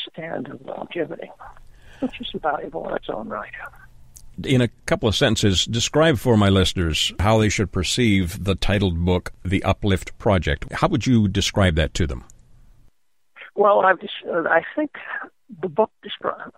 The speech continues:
Speaker 1: I don't know, you can tell me, <laughs> but I think the book describes it fairly well. What we want to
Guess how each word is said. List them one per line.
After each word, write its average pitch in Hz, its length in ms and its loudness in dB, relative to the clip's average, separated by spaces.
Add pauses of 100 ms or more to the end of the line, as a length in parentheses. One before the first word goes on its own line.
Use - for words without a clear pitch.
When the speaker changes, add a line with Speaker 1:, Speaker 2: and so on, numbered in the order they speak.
(120)
Speaker 1:
I 190 160 2
don't 175 120 2
know, 151 160 -2
you 156 140 -4
can 254 140 -4
tell 160 200 2
me, 151 260 -2
<laughs> - 40 -20
but - 100 -2
I - 160 0
think - 280 -4
the 190 60 -8
book 190 260 -6
describes - 600 -2
it - 100 -12 (120)
fairly 92 340 -4
well. - 400 -2 (460)
What - 160 -2
we 170 100 -4
want 180 300 0
to 180 120 -18